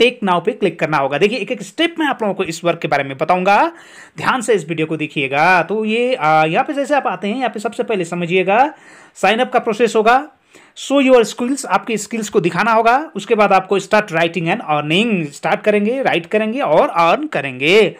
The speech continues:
तो बहुत अच्छा पेमेंट आप लोगों को दे रहा है, आ, ये वेबसाइट। तो यहाँ पे आप काम कर सकते हैं, ग्रेट पे, अच्छा पे आप लोगों को दिया जाएगा, ट्वेंटी फ़ोर इंटू सेवन आपको गाइडेंस किया जाएगा। तो आप लोगों के पास हमेशा जॉब रहेगा जब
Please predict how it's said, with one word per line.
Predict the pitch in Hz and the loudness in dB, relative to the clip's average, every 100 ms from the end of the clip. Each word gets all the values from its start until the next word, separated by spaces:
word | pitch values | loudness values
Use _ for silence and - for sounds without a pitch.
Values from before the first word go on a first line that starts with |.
| - - - - - | -16 -20 -20 -4 0
तो | |
बहुत | 185 277 339 | 4 2 2
अच्छा | 247 - 262 | -4 -2 -2
पेमेंट | 262 269 330 311 | 2 2 4 2
आप | 220 | -2
लोगों | 214 175 | -2 -2
को | |
दे | 165 160 | 0 2
रहा | 147 | 2
है, | 147 262 294 202 170 | 0 -2 -4 -4 0
आ, | 156 | 2
ये | 151 175 | 4 2
वेबसाइट। | 160 147 - 131 143 202 208 | 2 0 -4 -2 2 2 0
तो | 185 | -2
यहाँ | 202 | -2
पे | 202 | 0
आप | 247 247 | -2 0
काम | 196 196 262 | 0 -2 -2
कर | 196 160 | -4 -4
सकते | 165 - 135 | -6 -8 -8
हैं, | 131 165 180 139 - _ _ _ _ _ | -2 0 0 -4 -14 _ _ _ _ _
ग्रेट | 170 170 262 208 | -2 2 2 2
पे, | 220 254 - | 0 0 -4
अच्छा | 180 - | -2 -2
पे | 220 220 | 0 2
आप | 185 175 | 2 0
लोगों | 160 | -2
को | 160 | -2
दिया | 147 | -2
जाएगा, | 143 147 143 147 196 285 - - - - _ | 0 2 2 4 4 2 -6 -20 -20 -20 _
ट्वेंटी | 214 247 247 | 4 4 4
फ़ोर | 262 | 4
इंटू | 240 247 | 2 -2
सेवन | - 233 240 | 0 2 2
आपको | 226 214 226 | 0 0 0
गाइडेंस | 190 190 214 208 | 2 2 0 -2
किया | - 185 | 0 2
जाएगा। | 160 156 156 165 180 240 - - - - | 4 4 4 4 2 0 -4 -20 -20 -4
तो | 220 | 2
आप | 233 269 | 2 4
लोगों | 269 | 0
के | 226 | 2
पास | 269 - | 2 0
हमेशा | - 180 254 302 311 320 277 | 0 -2 2 2 4 2 0
जॉब | 202 202 180 | 4 2 2
रहेगा | 185 175 160 | 0 0 2
जब | 208 226 | 2 0